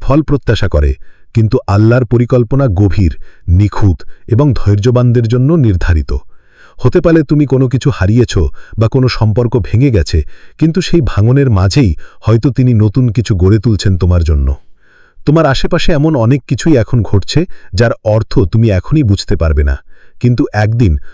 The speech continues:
যখন তুমি পেছনে তাকাবে, তখন বুঝবে আল্লাহর প্রতিটি নীরব পদক্ষেপই ছিল তোমার মঙ্গল আর বিজয়ের জন্য।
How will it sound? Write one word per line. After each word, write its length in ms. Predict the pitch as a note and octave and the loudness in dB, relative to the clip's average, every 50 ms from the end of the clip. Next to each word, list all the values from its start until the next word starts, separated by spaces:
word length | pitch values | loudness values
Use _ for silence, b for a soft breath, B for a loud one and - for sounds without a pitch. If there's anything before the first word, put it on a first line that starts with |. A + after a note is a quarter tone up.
| b b b F2+ | b b b -2
যখন 340 | F2 G#2 G2 - B2 A#2 | -2 0 0 0 0 0
তুমি 180 | G#2 A#2 A2+ A2 | 0 0 0 0
পেছনে 380 | - - F#2+ - - C#3+ C#3+ C3 | 2 0 0 2 2 2 2 0
তাকাবে, 440 | - A2+ G#2 - C3 A#2+ F#2 C#2+ - b b b b b b - | 0 -2 -2 -2 0 0 0 -2 -2 b b b b b b -2
তখন 300 | C3+ C3 - F#3+ E3+ C#3 | -2 0 0 0 0 2
বুঝবে 400 | G2+ A#2+ C3 B2+ C3 B2 E2 D2 b b b b b b | 2 2 2 2 2 2 2 0 b b b b b b
আল্লাহর 360 | - G#2 A2 A#2 B2 C3 B2+ | 0 2 2 4 2 2 0
প্রতিটি 440 | - - - A#2+ A2 - D3 - D#3 | 0 -2 -2 -2 0 0 -2 0 0
নীরব 340 | B2 G2+ G2 G2+ A2 A2 G#2 - | 2 2 2 2 2 2 0 -2
পদক্ষেপই 540 | - G2 F#2 A2 A2 - - - A#2 - D3 | -2 -2 0 -2 -2 -2 -2 -2 0 0 -2
ছিল 300 | C3 - - F#2 E2+ D#2 b b b b - | -2 0 0 0 2 0 b b b b -2
তোমার 240 | - A#2 A2+ G#2+ G2+ | 0 0 2 2 2
মঙ্গল 440 | E2+ F2 F#2 G2+ G2+ G2+ A2+ A#2 A#2+ - | 2 2 2 2 2 2 2 0 0 -2
আর 140 | - F2 D#2 | -2 -2 0
বিজয়ের 440 | D2 D#2 E2+ E2 G2 G2 G2+ F#2+ | 0 0 2 2 2 2 2 2
জন্য। 340 | D#2+ D2+ D2+ C#2+ C#2 C2 C2 | 0 0 0 0 0 0 -2